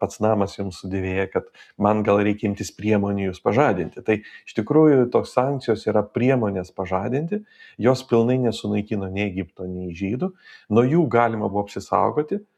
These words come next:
Ir nuo jų nukentėjo žydai, kurie neklausė taip pat kaip egiptiečiai. Reiškia, ne etninis ir ne religinis, e, kažkoks tai priklausomumas lėmė, o atsigręžimas į tikrąjį Dievą, ar tu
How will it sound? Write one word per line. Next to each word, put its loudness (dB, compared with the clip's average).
Ir 4
nuo 2
jų 0
nukentėjo 0
žydai, -2
kurie 2
neklausė -2
taip -6
pat -4
kaip -12
egiptiečiai. -6
Reiškia, -6
ne -4
etninis -4
ir -4
ne -4
religinis, -4
e, -12
kažkoks -8
tai -6
priklausomumas -2
lėmė, 0
o 2
atsigręžimas 0
į 0
tikrąjį -2
Dievą, 0
ar 0
tu -2